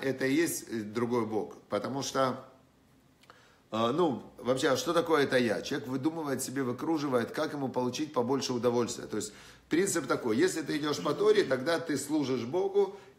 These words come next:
и ты веришь, что Бог с тобой рассчитается. Если ты А, если ты, а, не служишь Богу, тогда ты гонишься за удовольствием. То есть тогда у тебя есть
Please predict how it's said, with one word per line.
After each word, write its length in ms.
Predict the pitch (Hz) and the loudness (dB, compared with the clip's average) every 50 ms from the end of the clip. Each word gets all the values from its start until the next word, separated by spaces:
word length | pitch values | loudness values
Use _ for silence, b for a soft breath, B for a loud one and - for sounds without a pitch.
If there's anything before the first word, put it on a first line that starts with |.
| _ - | _ -8
и 260 | 151 - - 165 160 | -6 -4 -2 -2 -4
ты 240 | - - 165 156 151 | 0 4 4 6 6
веришь, 320 | 139 165 175 165 170 156 | 6 6 6 6 4 2
что 160 | - - 139 | 2 0 -2
Бог 300 | 127 135 151 143 147 - | 0 0 0 -2 -2 -4
с 180 | 113 117 110 - | -6 -8 -6 -4
тобой 240 | - 123 117 123 123 | -2 0 2 2 4
рассчитается. 800 | 120 113 113 - - - - 104 90 80 71 - - - - - | 4 2 0 -2 -4 -4 -4 -4 -4 -4 -6 -8 -10 -12 -12 -10
Если 480 | 98 123 175 208 196 - - 147 147 | -4 0 2 2 2 0 0 -2 -2
ты 580 | 139 147 - - 160 156 151 143 113 - - B B B B B B B _ - 104 | -2 -2 -2 2 4 4 4 4 2 0 -4 B B B B B B B _ -2 0
А, 160 | 110 110 107 101 113 110 | 0 2 2 0 0 2
если 400 | 143 185 185 - - 147 151 143 | 2 2 2 2 0 0 -2 -2
ты, 480 | 143 143 156 156 151 143 135 127 131 - 120 | 0 2 2 4 4 4 4 2 0 0 -2
а, 180 | 113 113 110 | 0 0 0
не 220 | 110 123 151 165 143 | 0 0 0 0 -2
служишь 420 | - 135 160 151 127 143 143 123 | 0 0 0 0 0 0 -2 -2
Богу, 560 | 113 113 123 127 127 135 160 160 156 - - - | 0 2 2 2 2 2 0 0 -2 -4 -4 -2
тогда 380 | 131 120 117 117 175 185 185 | -2 -2 0 0 0 0 0
ты 240 | 180 - 170 156 143 | 0 0 0 0 0
гонишься 460 | 131 131 160 165 160 156 - - 135 | 0 0 0 0 0 -2 -4 -4 -2
за 120 | 123 113 131 | -2 -2 -2
удовольствием. 640 | 127 117 131 127 127 123 110 - - - 82 82 | 0 2 2 2 2 0 -2 -4 -6 -8 -8 -8
То 80 | - 98 | -8 -8
есть 140 | 98 - | -8 -6
тогда 180 | - 117 120 170 | -4 -2 0 2
у 80 | 185 175 | 0 0
тебя 160 | - 147 143 | 0 0 0
есть 240 | 139 120 123 - | 0 0 -2 -4